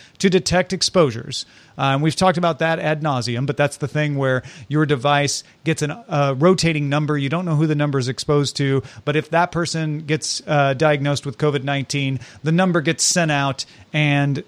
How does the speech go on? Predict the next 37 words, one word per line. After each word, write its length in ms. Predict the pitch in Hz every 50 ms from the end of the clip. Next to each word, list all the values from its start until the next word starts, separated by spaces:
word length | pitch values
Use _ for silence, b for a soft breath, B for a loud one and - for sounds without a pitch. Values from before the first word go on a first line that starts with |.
| _ -
you 180 | 160 147 151
can 220 | - - 147 135 -
tell, 280 | - 143 160 156 147 143
like, 180 | 143 131 131 -
"Oh, 280 | 202 202 190 156 139 120
my 180 | 135 151 151
phone 360 | 139 - - 180 170 170 165
was 140 | 151 147 123
near 300 | 135 151 165 165 160 156
that 200 | 139 139 135 139
number 280 | 143 147 147 131 131 120
'cause 160 | - 135 120
we 80 | 131 139
exchanged 600 | 120 - - - 156 151 147 139 117 107 - 127
that 200 | 139 135 135 139
number 340 | 139 135 127 131 123 123
through 220 | 120 - - 143 131
Bluetooth. 540 | 120 123 139 135 123 - 123 120 110 - B B B
So 140 | - - 175
I 60 | 165
know 260 | 170 175 185 180 165
I 80 | 156 147
was 180 | 143 139 117
near 280 | 120 139 151 151 139 135
that 200 | 123 131 135 131
person 460 | - 139 131 - - 131 123 131 151 -
who 100 | - 143
was 160 | 139 131 110 123
infected." 540 | 117 113 - 139 117 - - 117 120 120 B B B B B B B B B
Uh, 300 | 156 156 147 139 147 175 - _ _ _ _ _ _ _ _ _ _ _ 156 143 143 139 - - _ _ _ _ -
on 200 | 185 170 175 170
the 100 | 160 156
Apple 220 | 160 151 - 143
Google 240 | 156 254 294 233 185
system, 360 | - - 147 131 - 156 147
that's 220 | 139 151 151 - -
determined 580 | - 127 - - 156 151 147 147 143 135 127